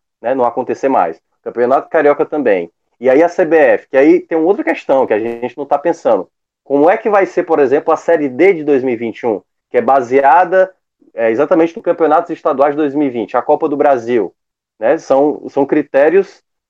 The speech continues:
técnicos de cada competição estadual. A C B F vai adotar a mesma forma que adotou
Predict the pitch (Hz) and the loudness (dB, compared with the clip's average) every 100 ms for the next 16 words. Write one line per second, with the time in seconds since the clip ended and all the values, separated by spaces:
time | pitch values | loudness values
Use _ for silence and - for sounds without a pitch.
0 | _ - 143 147 - - 208 147 123 127 | _ 0 2 2 -2 -2 -4 -6 -10 -2
1 | 139 143 170 170 165 - 165 170 165 165 | 0 0 -2 -4 -4 -2 -2 -2 0 2
2 | 123 - _ _ _ - - 135 147 175 | 0 -2 _ _ _ -8 -2 2 2 2
3 | 156 156 143 127 - 110 101 - _ _ | 2 2 2 0 0 2 2 0 _ _
4 | _ 104 117 165 180 170 147 - 131 123 | _ -4 2 2 2 0 -2 0 0 0
5 | 117 - 107 98 - - 107 110 - 113 | -4 -4 -6 -4 -6 -8 -6 -6 -4 -2
6 | 104 95 | -2 -2